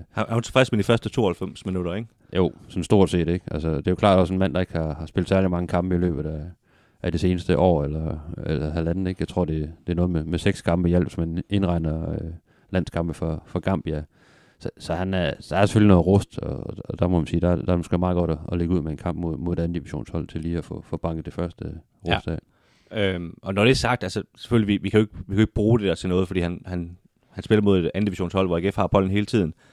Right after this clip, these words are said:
Speaker 1: Men med de meget få aktioner, han havde, udover den, den sidste der, der synes jeg nu, han, han virkede, som du siger, meget rolig og, og hætter den, hætter den, øh, væk, kan man sige, sådan helt uden at, at, at skabe nogen form for panik og sådan noget. Så, så,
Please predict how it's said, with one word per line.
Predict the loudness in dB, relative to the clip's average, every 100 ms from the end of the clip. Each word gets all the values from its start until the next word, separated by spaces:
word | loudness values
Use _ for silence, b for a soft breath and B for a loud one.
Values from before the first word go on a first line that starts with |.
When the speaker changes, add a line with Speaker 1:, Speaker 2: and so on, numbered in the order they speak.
| b b b b
Speaker 1:
Men | -2 0
med | 0
de | 0
meget | 2 2
få | 4 2
aktioner, | 4 0 0
han | 2
havde, | 4 4 4 0
udover | 0 2 2
den, | 2 -2
den | -6
sidste | -4 -4 -2
der, |
der | -2
synes | -2 -2
jeg | 0
nu, | 0
han, | 0
han | -4 -2
virkede, | 0 2 0 -2 -8 _ _ _ _ _ _ _ _ _ -12
som | -6 -6
du |
siger, | 0 2
meget | 4 2 4
rolig | 4 4 4 2
og, | 0 -4 -6 -8
og | -10 -10 -12
hætter | -6 -4
den, | -2 -6 -6
hætter | -4 -2
den, | 0 -2
øh, | -2 -2 0
væk, | -2 -2
kan |
man | -6
sige, | -4 -4
sådan | -2 0
helt | 0 0 -2
uden | -2 0
at, | 2 0 -4 -8
at, | -6
at | -6
skabe | -4 -4 -2
nogen | -4
form | -2 -4
for | -6
panik | -4 -4 -4
og | -6
sådan | -6
noget. | -6 -8
Så, | b b b b b b
så, | _